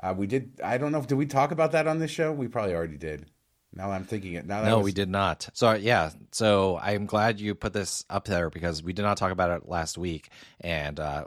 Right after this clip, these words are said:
Speaker 2: when you shared the article, this was the first time I had seen it. You know, we've talked about this before. It is crazy that we are at the mercy of these loyalty programs. And this does seem like a little bit stringent on Hilton's part.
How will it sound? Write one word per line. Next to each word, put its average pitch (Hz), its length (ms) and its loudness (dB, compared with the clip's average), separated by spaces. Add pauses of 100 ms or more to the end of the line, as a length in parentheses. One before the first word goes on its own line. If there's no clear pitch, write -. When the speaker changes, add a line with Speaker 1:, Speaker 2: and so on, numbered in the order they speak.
Speaker 2:
when 85 200 -6
you 87 240 -6
shared 92 280 -2
the - 80 -8
article, 90 360 -4
this 80 160 -8
was 82 80 -8
the 78 80 -8
first 85 320 -6
time 80 200 -6
I 80 100 -10
had 80 120 -10
seen 85 220 -8
it. 73 120 -10 (280)
You 117 120 -4
know, 117 120 0
we've 110 180 -2
talked 131 220 4
about 127 180 4
this 117 160 -6
before. 110 720 0
It 92 100 -6
is 107 140 -4
crazy 117 440 -2
that 92 200 -2
we 92 80 -6
are 92 80 0
at 92 160 -4
the 95 60 -8
mercy 101 340 -4
of 92 100 -4
these 85 180 -10
loyalty 92 380 -6
programs. 80 640 -10
And 92 360 -8
this 117 180 -4
does 139 300 6
seem 127 640 -2 (440)
like 104 320 0
a 95 100 -4
little 113 280 0
bit 110 320 -2
stringent 95 640 -6 (280)
on 87 220 -8
Hilton's 92 400 -8
part. 87 320 0